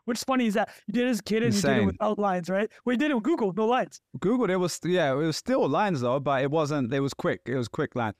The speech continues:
Speaker 2: And what, by the way, you said earlier to estimate, and I, I did the quick math after. I think it was, like, ten thousand people,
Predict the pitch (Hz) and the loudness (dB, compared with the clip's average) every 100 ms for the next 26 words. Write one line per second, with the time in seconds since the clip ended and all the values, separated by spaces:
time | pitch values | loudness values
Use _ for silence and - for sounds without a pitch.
0 | _ - 156 160 185 135 - 180 170 185 | _ -6 -2 0 0 -2 -8 0 2 2
1 | 160 143 165 - 170 156 156 143 - 135 | 2 2 0 0 0 2 2 0 -2 -4
2 | 147 165 170 180 - 139 135 131 - - | -2 -2 -2 -2 -2 0 -2 -4 -10 -4
3 | 139 131 143 127 - 151 139 135 131 - | -2 -2 -2 -4 -4 -2 0 0 -2 -6
4 | - 139 - 156 156 - _ 135 170 170 | -4 -4 -2 -2 -2 -6 _ -6 -2 0
5 | 147 143 117 160 147 147 139 131 123 139 | 0 0 -2 -2 -2 0 0 0 -2 -2
6 | 165 185 | 0 -2